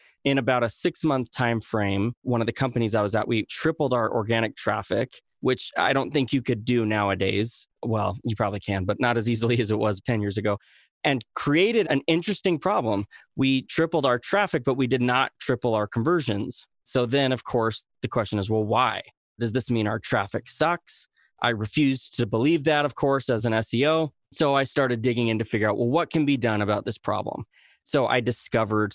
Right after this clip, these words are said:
the idea of conversion op-, optimization, so that you can run tests to figure out what people wanna see. So my first A B test that I ran,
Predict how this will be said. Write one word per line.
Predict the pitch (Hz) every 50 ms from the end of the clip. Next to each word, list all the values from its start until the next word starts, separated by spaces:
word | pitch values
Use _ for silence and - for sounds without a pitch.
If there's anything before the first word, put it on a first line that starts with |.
| - -
the | 113 110
idea | 101 98 98 98 - 101 98
of | 95 - -
conversion | - 185 254 269 190 139 113 104 101 104 - _ -
op-, | 120 113 107 -
optimization, | - 110 107 92 - - - - 101 101
so | - - 127 123 - - _ _ _ -
that | 117 123 113
you | 123 117
can | - 117 104 95
run | 107 127 123 123 117
tests | - - 202 214 214 196 - - - - - - - -
to | - 131
figure | - - - 143 107 117 113 117
out | 131 151 160 131
what | 147 131 -
people | - 139 120 - 113 101
wanna | 101 104 101 107 107
see. | - - - 180 185 180 175 185 175 _ _ _ _ _ _
So | _ - - 131 123 120 117 113 - - _
my | - 127 123 120 120
first | 117 - - - - 202 214 226 - - -
A | - 151
B | 151 151 151
test | 123 - 139 127 131 - -
that | - 120
I | 113
ran, | 107 104 104 104 104 104 110 135 147